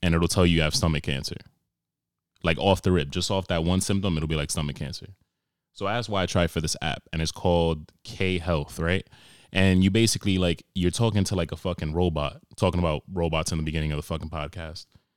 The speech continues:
You're talking to a fucking robot, and you basically, like, tell the robot one symptom you have,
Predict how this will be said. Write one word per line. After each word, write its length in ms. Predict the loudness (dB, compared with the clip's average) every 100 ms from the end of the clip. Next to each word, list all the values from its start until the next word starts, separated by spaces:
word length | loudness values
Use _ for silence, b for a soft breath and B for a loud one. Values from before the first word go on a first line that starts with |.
| _
You're 80 | -4
talking 240 | 0 4
to 80 | 4
a 20 |
fucking 400 | 4 2 0 0
robot, 440 | 0 0 0 -2 -4 _ _ _ _ -4
and 400 | 0 2 2 0
you 140 | -2 0
basically, 400 | 2 0 -2 -2
like, 200 | -2 -4
tell 380 | -2 0 2 0
the 100 | -2
robot 400 | -2 0 -2 0
one 200 | 2 4
symptom 360 | 2 2 2
you 140 | 0 2
have, 420 | 2 2 0